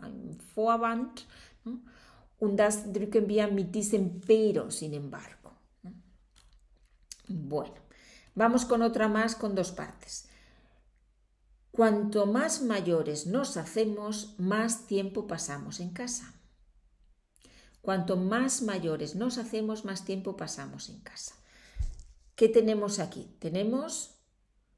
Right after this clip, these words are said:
la primera parte es cuanto más y la segunda parte es más. En alemán,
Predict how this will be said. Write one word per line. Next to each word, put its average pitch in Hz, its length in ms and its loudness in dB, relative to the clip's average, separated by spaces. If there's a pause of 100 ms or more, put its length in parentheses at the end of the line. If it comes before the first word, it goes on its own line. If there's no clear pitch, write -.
(1040)
la 175 180 0
primera 180 380 2
parte 240 720 2
es - 380 -6 (1400)
cuanto 170 800 2
más 156 760 -6 (1600)
y 190 100 2
la 180 140 4
segunda 180 540 0
parte 240 440 2
es - 380 -4
más. 185 1040 2 (2000)
En 175 140 2
alemán, 190 540 2